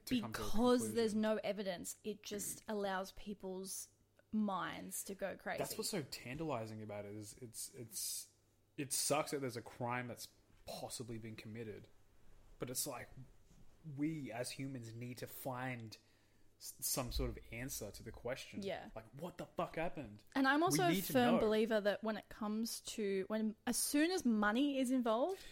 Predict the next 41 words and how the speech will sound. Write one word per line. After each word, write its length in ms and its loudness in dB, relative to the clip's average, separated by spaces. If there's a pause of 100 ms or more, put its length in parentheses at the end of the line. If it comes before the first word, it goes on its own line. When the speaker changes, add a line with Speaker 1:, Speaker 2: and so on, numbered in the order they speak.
(180)
Speaker 1:
Yeah, 220 8
Speaker 2:
you 60 8
Speaker 1:
it 60 4
Speaker 2:
can't 200 8
Speaker 1:
gets 80 6
Speaker 2:
trust 180 2
a 40 2
Speaker 1:
very 220 2
Speaker 2:
fucking 460 4
word 280 4 (140)
anyone 360 -2
Speaker 1:
I 40 0
know, 60 0
Speaker 2:
says. 480 0
Speaker 1:
yeah. 340 0
Speaker 2:
So, 220 2
like, 240 2
children 500 2
or 140 4
not, 460 2 (1700)
y-, 80 -18 (360)
you're 460 4
gonna 200 4
feel 420 2
like 640 0 (880)
you 300 10
got 160 10
the 100 6
raw 300 8
end 140 0
of 80 -8
the 80 -2
deal, 460 0 (180)
she 380 4
got 400 6
the 200 4
majority 420 4
of 80 -4
his 180 0
estate, 320 2
and 100 -2